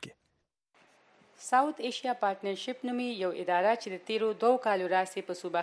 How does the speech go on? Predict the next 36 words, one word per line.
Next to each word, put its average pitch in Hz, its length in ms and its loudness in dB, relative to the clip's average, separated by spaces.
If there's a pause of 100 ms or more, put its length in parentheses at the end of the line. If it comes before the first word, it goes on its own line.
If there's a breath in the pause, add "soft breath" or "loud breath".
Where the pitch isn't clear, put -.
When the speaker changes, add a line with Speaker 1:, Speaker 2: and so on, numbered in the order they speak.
Speaker 2:
خیبر 233 260 2
پښتونخوا 233 540 2 (100)
کې 240 240 -4
د 190 260 -2
اقلیتي 180 460 -6 (140)
ډلو 208 260 0
حقونو 226 380 -2
لپاره 226 340 4 (140)
کار 170 260 2
کوي، 196 240 -4 (400 loud breath)
په 202 140 0
دغه 254 240 10
اداره 247 260 10
کې 247 240 -2
د 190 100 4
رابطه 180 320 2
کار 196 220 0
په 185 140 -8
توګه 190 280 0
کارکوونکي 180 560 -4
شاهده 175 360 -4 (100)
شاه 180 260 2
وایي 240 160 4
چې 226 380 -8
دوی 277 120 0 (120)
د 202 320 2
مدني 190 400 -2
ټولنې، 220 380 -2 (200)
میډیا 226 460 0
او 175 120 -2
د 175 140 -4
پارلمان 185 540 0
غړو 226 240 0
سره 220 180 4 (400 loud breath)
د 160 180 -2
اقلیتي 220 400 -2